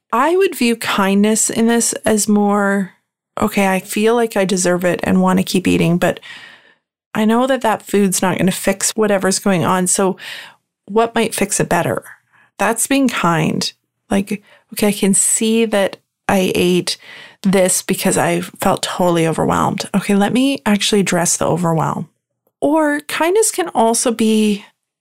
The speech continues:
"Okay, I know right now that I'm choosing food to manage this overwhelm, for example,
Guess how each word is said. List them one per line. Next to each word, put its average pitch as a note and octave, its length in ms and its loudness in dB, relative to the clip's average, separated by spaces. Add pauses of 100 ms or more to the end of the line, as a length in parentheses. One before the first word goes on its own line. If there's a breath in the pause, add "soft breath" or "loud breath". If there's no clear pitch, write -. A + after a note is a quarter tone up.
(100)
"Okay, G#3 400 0
I G3 120 0
know G3+ 480 2
right A3 260 0
now G3 220 0
that G3+ 140 0
I'm F#3 100 0
choosing F#3+ 420 2
food G3+ 300 0
to F3+ 100 0
manage G#3 640 2 (100)
this B3 280 0
overwhelm, A3 640 2
for - 180 0
example, A#3 600 0